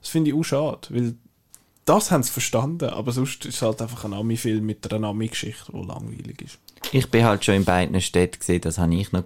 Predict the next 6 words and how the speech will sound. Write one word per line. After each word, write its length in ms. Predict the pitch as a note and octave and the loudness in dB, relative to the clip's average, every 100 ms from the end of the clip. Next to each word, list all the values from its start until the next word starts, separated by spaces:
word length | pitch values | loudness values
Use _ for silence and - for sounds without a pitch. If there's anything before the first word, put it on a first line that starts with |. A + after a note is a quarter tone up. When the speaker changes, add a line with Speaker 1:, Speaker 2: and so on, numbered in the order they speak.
| - | 2
Speaker 2:
cool 160 | F#2 F2+ | 2 2
gefunden, 500 | - F#2 F2+ F2+ F2+ | 0 -2 0 0 0
Reykjavik 640 | F2+ F2 - F2 F#2 - - | 0 -2 0 0 -2 -6 -4
und 280 | F#2+ F#2 | -4 -2
Edinburgh. 680 | - F#2 F#2 F2 F2+ F2 G#2+ | -2 0 2 4 4 6 4
Speaker 1:
Uh. 380 | C#3+ D3 B2+ A#2+ | 4 2 0 -2